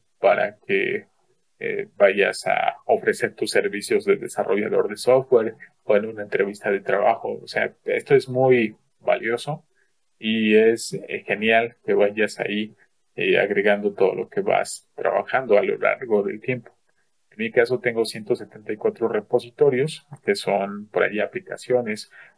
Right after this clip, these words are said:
Algunos son ejercicios, otras, otros ya son proyectos terminados en diferentes lenguas de programación. Y por aquí, en la parte de la vista general, podemos ver la actividad que he tenido a lo largo del año.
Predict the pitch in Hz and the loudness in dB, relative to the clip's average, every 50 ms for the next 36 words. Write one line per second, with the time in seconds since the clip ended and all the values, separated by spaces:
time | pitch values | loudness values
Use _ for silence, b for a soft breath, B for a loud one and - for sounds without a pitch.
0 | B - - 113 120 156 165 151 - - 139 139 135 127 117 - - 117 104 - | B -4 -4 -2 -2 0 -2 -2 0 2 2 2 4 2 0 2 2 0 0 2
1 | - 160 160 151 - 143 131 120 - 123 113 - - 104 104 104 104 - - - | -2 -2 -2 0 2 2 2 4 2 0 -2 0 2 4 4 4 2 -2 -8 -6
2 | - 110 107 - 127 117 - 117 113 104 104 - 117 110 110 107 107 - 92 95 | -6 -6 -2 0 0 0 2 2 2 2 2 0 -2 -4 -4 -4 -4 -2 -2 0
3 | 98 101 101 - - 107 - - 95 95 98 101 98 113 123 127 123 120 - - | 0 -2 -4 -6 -12 -12 -8 -6 -4 -4 -6 -6 0 2 4 4 4 2 0 -4
4 | - - 110 113 117 104 - - 104 104 - 101 98 95 104 107 107 104 104 - | -8 -10 -10 -10 -10 -8 -4 -4 -4 -4 -4 -6 -6 -4 -6 -4 -4 -6 -6 -8
5 | - _ - - 98 - - - 107 107 104 104 104 - - - 131 131 156 - | -14 _ -12 -12 -12 -8 -6 -4 -4 -4 -4 -6 -8 -10 -6 -6 -6 -6 -6 -12
6 | _ _ _ _ _ _ _ _ _ 120 113 - 117 120 120 120 - - 139 139 | _ _ _ _ _ _ _ _ _ -6 -6 -4 0 2 2 2 0 -4 -4 -2
7 | 151 151 151 - _ 101 110 107 107 107 107 101 - - 107 104 - - - 117 | -2 -2 -4 -6 _ -4 -2 -2 0 -2 -4 -4 -4 -4 -4 -4 -2 -2 -4 -4
8 | 110 107 110 98 98 - 110 113 110 - _ _ _ _ _ _ _ - - 101 | -4 -2 -2 -2 -2 -2 -4 -8 -10 -12 _ _ _ _ _ _ _ -18 -6 -4
9 | 98 - - 113 110 - 123 123 - 123 120 123 127 135 151 160 151 B B B | -2 -2 -2 -4 -4 -4 -4 -2 -2 -6 -6 -2 0 0 0 0 -2 B B B
10 | B B B _ _ _ _ 107 98 101 104 104 104 110 107 107 104 - 104 104 | B B B _ _ _ _ 2 2 4 2 0 -4 -8 -10 -12 -4 0 2 4
11 | 104 107 107 110 - _ _ 120 110 104 101 98 98 98 98 - _ _ 107 104 | 4 4 2 -2 -4 _ _ -8 -6 -2 0 0 0 0 -2 -6 _ _ -8 -2
12 | 101 101 101 - _ _ - 101 101 98 - 110 104 104 104 104 107 107 107 107 | 0 0 0 -2 _ _ -2 -2 -2 -2 -4 -6 -8 -8 -8 -6 -6 -6 -4 -4
13 | 104 101 104 107 107 - 113 117 104 101 101 110 101 - - 131 135 135 143 156 | -4 -4 -4 -6 -10 -10 -6 -4 -4 -4 -4 -6 -4 -2 -2 -2 -2 -4 -8 -10